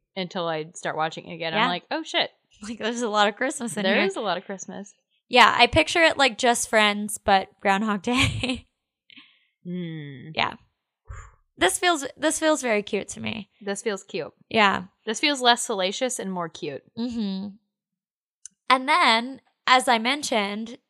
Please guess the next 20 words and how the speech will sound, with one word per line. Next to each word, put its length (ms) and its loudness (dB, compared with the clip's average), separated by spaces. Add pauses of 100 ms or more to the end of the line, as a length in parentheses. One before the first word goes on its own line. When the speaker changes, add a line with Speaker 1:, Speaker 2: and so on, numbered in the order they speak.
Speaker 2:
Jenny 300 -4
Bayless, 760 -2 (260)
whose 400 -2
Christmas 420 -8
books 540 -6 (1040)
I 240 4
like. 560 4
Again, 380 4
I 120 4
cannot, 520 0
like, 160 -2
super, 400 -6
super 320 -4
strongly 760 -2 (600)
recommend 500 2
them, 220 0
but 160 0
they 180 4
are 560 4 (340)
consistent. 480 -4